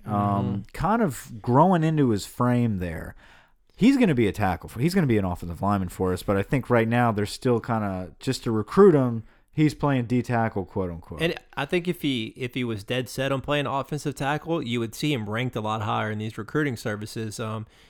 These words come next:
Speaker 2: you know, I've read articles on him to where he wants to be given a shot on D line, but hi-, even his high school coaches came out and said, "If this guy wants to play and have a future in football, you know, on Sundays, he's gonna have to play offensive tackle." So,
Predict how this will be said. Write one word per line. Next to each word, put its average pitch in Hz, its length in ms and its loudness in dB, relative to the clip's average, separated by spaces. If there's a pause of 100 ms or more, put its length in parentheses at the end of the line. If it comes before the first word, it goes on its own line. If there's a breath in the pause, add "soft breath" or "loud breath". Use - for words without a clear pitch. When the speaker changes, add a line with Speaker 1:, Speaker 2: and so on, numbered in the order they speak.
(140 soft breath)
Speaker 2:
you 127 80 -6
know, 135 100 0
I've 127 200 -4
read 139 160 0
articles 131 460 0
on 131 120 -2
him 135 260 -2
to 139 120 -4
where 120 280 -4 (360 soft breath)
he 139 240 0
wants 131 260 0
to 143 80 -2
be 131 120 -6
given 131 260 -2
a 127 60 -2
shot 135 260 -2
on 135 120 0
D 135 160 -2
line, 147 360 0
but 131 140 -2
hi-, 143 140 -2
even 170 240 -2
his 170 100 -2
high 143 200 0
school 143 220 -4
coaches 127 460 -4
came 127 240 -6
out 117 100 -4
and 110 120 -8
said, 131 200 -4
"If 107 80 -8
this 131 180 -8
guy 139 180 -2
wants 131 200 -6
to 127 80 -8
play 135 520 -4 (320 soft breath)
and 117 80 -6
have 127 160 -4
a 107 40 -8
future 139 420 -4
in 120 100 -4
football, 135 500 -2
you 127 80 -4
know, 123 160 -4
on 120 100 -6
Sundays, 143 460 -2
he's 120 120 -12
gonna 151 140 -4
have 151 120 -4
to 151 60 -12
play 151 160 -4
offensive 143 460 -4
tackle." 120 540 -6
So, 123 340 -4